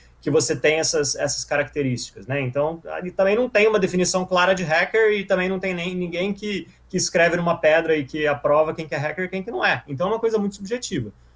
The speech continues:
Eu acho que vai da visão de cada um. E eu, pessoalmente, s-, é, diria que, a, a princípio, eu acho que não, apesar deles terem feito várias coisas que são, é, consideradas aí pela mídia como hackers, né? Mas não sei qual foi o meio que eles usaram pra,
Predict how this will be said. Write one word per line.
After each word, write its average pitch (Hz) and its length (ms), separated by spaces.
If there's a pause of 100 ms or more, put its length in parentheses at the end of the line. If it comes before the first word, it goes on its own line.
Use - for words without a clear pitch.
(120)
Eu 135 100
acho 131 120
que 160 80
vai 143 300
da 156 80
visão 151 320
de - 60
cada 180 200
um. 160 40
E 135 180
eu, 190 240
pessoalmente, 190 720
s-, - 320 (340)
é, 135 280 (140)
diria 156 440
que, 151 240
a, 143 180
a - 100
princípio, 143 420
eu - 20
acho 143 160
que 143 60
não, 156 280
apesar 139 380
deles 131 420
terem 131 240
feito 127 320
várias 120 340
coisas 123 380
que 120 320
são, 127 500 (540)
é, 117 140 (400)
consideradas 135 600
aí 135 120
pela 139 200
mídia 127 300
como 127 200
hackers, 135 460
né? 139 120
Mas 117 260
não 131 160
sei 170 280
qual 151 180
foi 147 160
o 143 40
meio 151 360
que 147 100
eles 131 220
usaram 120 440
pra, 107 360